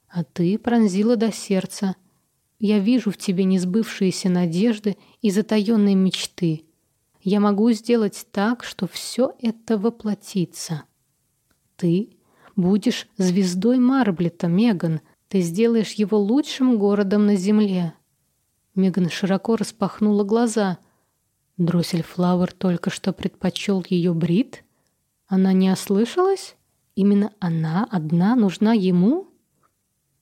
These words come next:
Он коснулся губами ее губ, и Меган забыла, как дышать. Никто и никогда не желал поцеловать ее.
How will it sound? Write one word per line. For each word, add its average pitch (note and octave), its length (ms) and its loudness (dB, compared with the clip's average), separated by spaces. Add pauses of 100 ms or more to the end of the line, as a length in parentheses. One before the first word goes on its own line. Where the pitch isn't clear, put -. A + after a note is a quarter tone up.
Он G3+ 140 2
коснулся A3+ 680 0
губами A3 480 0
ее F#3 340 0
губ, F#3+ 340 -2 (240)
и G#3 80 0
Меган G#3 400 2
забыла, A3 500 0
как G#3+ 260 -2
дышать. G3+ 600 -4
Никто G3 360 -2
и D4 60 2
никогда A#3 500 0
не G#3+ 160 2
желал G#3 340 0
поцеловать A#3 840 -2
ее. E3+ 300 -2